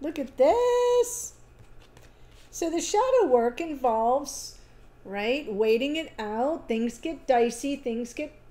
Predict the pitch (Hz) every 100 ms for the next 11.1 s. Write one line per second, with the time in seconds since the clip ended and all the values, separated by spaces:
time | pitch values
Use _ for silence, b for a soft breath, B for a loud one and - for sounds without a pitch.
0 | - - - - 233 254 - 240 233 -
1 | 262 294 269 247 247 226 220 269 269 -
2 | 226 220 - 277 285 285 277 208 202 196
3 | 214 240 262 240 - 214 202 - - 294
4 | 302 - b b b b b b b -
5 | - 220 190 220 208 214 240 - 262 -
6 | 285 180 220 226 262 254 240 226 233 247
7 | 254 254 254 277 262 - 254 233 233 233
8 | 240 240 269 202 202 185 247 285 285 214
9 | - 277 - 339 - - - - - 302
10 | 330 311 233 226 - - 208 208 196 214